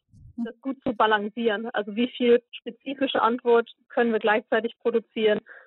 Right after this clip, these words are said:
Speaker 2: äh, und wie viel Nebenwirkungen müssen wir damit in, in Kauf nehmen? Und das ist eine ganz, ganz schwierige Balance oft.
Speaker 1: Hm. Das heißt, es gibt zwei Viren. Die einen zerstören direkt Zellen und dann gibt es,
Speaker 2: Mhm.
Speaker 1: äh, die Viren, die im Grunde das, äh, wo,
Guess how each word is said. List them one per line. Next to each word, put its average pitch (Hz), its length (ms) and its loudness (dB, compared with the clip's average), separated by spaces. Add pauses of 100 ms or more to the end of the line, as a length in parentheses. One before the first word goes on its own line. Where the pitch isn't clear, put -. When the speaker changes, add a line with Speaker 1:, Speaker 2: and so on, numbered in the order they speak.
(120)
Speaker 2:
äh, 202 280 0
und 214 160 -4
wie 226 80 0
viel 226 140 2
Nebenwirkungen 208 640 2
müssen 208 140 -4
wir 214 100 0
damit 202 220 2
in, 202 100 0 (220)
in 214 100 -2
Kauf 202 320 0
nehmen? 202 240 -2 (120)
Und 220 140 -2
das 214 120 -2
ist 214 120 0
eine 220 80 0
ganz, 208 220 0
ganz 208 160 -2 (580)
schwierige 214 340 2
Balance 196 380 2
oft. 208 220 0 (960)
Speaker 1:
Hm. 214 280 6 (280)
Das 233 140 4
heißt, 233 120 4
es 262 80 -4
gibt - 160 -4
zwei 214 380 -2
Viren. 254 220 6
Die 214 120 0
einen 226 240 2
zerstören 208 720 4
direkt 196 520 0 (160)
Zellen 226 420 4 (600)
und - 300 4
dann 226 220 6
gibt 254 320 0
es, 247 280 0
Speaker 2:
Mhm. - 60 -8
Speaker 1:
äh, 220 120 0 (100)
die 226 160 2
Viren, 240 400 6
die 214 320 2
im 214 160 6
Grunde 214 260 4
das, 202 260 2
äh, - 180 0
wo, 208 300 -2